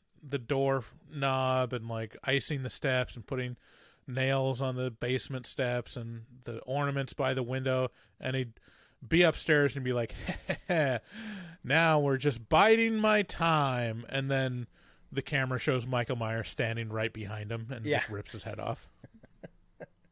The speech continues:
Speaker 1: It's like, that's just not how Michael Myers works, you know?
Speaker 2: Right. Yeah, that's a good point. I still can't get over the coolest kill,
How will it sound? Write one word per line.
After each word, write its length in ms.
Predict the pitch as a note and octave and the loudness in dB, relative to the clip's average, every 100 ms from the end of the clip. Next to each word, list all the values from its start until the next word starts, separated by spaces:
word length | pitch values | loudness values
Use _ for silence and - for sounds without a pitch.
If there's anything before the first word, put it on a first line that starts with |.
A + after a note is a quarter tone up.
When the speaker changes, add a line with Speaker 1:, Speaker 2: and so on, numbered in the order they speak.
| _ | _
Speaker 1:
It's 120 | - C3 | -12 -8
like, 160 | A#2 | -2
that's 160 | D#3 D#3 | 0 0
just 140 | D#3+ | 2
not 180 | D#3+ C#3 | 2 2
how 100 | C#3 | 2
Michael 280 | C3 B2 C3+ | 0 0 -2
Myers 320 | A#2 A2 G#2+ | -2 -2 -2
works, 480 | A2+ A2+ B2 - - - | -4 -4 -6 -10 -14 -6
you 100 | B2 | 2
know? 60 | |
Speaker 2:
Right. 280 | D#3 C#3 B2+ - - C3 | 4 4 2 -8 -10 0
Yeah, 240 | C#3+ C#3 | 2 4
that's 160 | E3+ G3 | 4 2
a 60 | |
good 180 | G3 F#3+ | 0 0
point. 320 | F3 F3+ A#2 - _ _ _ - - - - - - | 2 2 0 -6 _ _ _ -14 -14 -16 -20 -10 2
I 100 | C#4 | 2
still 300 | - - C4 | 4 4 4
can't 220 | - G#3 | 4 2
get 120 | F#3 D#3 | 2 2
over 240 | D#3 C#3+ | 2 0
the 100 | D3 | -4
coolest 440 | - A#3+ C#4 C#4 | -4 2 2 2
kill, 400 | - G#3+ F#3+ F3 | 2 4 6 4